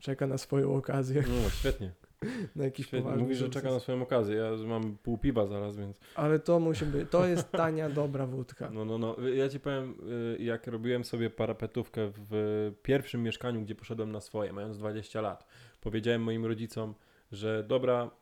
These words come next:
Speaker 2: wyprowadzę się, wiesz, pójdę do kawalerki, chcę mieszkać trochę na własną rękę. Oni powiedzieli, „No,
Speaker 1: Mhm.
Speaker 2: bardzo dobrze, że nam to mówisz, tym bardziej, że wypierdalamy cię od pół roku z chaty”. I wiesz, i ja <laughs> powiedziałem, że idę sobie, nie, tu przepraszam moich rodziców, ja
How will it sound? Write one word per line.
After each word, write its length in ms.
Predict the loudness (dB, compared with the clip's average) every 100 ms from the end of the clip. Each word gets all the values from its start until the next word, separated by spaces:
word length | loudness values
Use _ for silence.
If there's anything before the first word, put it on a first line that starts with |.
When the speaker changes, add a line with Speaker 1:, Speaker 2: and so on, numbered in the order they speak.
| _ _ _
Speaker 2:
wyprowadzę 540 | -4 0 2 4 4 0
się, 160 | -4
wiesz, 160 | -4 -4
pójdę 220 | -2 -4
do 100 | -2
kawalerki, 500 | 0 2 4 2 0
chcę 180 | -8 -6
mieszkać 260 | -6 -6 -8
trochę 200 | -6 -4
na 80 |
własną 280 | -4 -2 -2
rękę. 220 | -2 -2
Oni 100 | -4
powiedzieli, 380 | -4 -4 -2 -2
„No, 100 | 0
Speaker 1:
Mhm. 120 | 0
Speaker 2:
bardzo 320 | 0 -2 -2 0
dobrze, 360 | 2 4 2
że 120 | -2
nam 180 | -2 -4
to 100 | -4
mówisz, 240 | -2 -2 -4
tym 140 | -2
bardziej, 280 | -2 0 -2
że 420 | -2 -2 -2 -2
wypierdalamy 580 | -4 -2 0 2 2 0
cię 100 | -4
od 60 |
pół 160 | -6 -4
roku 180 | -4 -6
z 40 |
chaty”. 220 | -6 -8 -10 -18 -18 -16 -6
I 240 | -2 0
wiesz, 220 | 2 2 0
i 360 | -4 -2 0 2
ja 120 | 4 4
<laughs> 140 | 0 6
powiedziałem, 360 | 6 8 8 8
że 120 | 4
idę 240 | 4 2
sobie, 360 | 2 0 0 0 -4 -14 2
nie, 200 | 8 10
tu 120 | 8
przepraszam 460 | 2 0 0 0 -2
moich 140 | -2
rodziców, 340 | -4 -4 -2
ja 60 | 0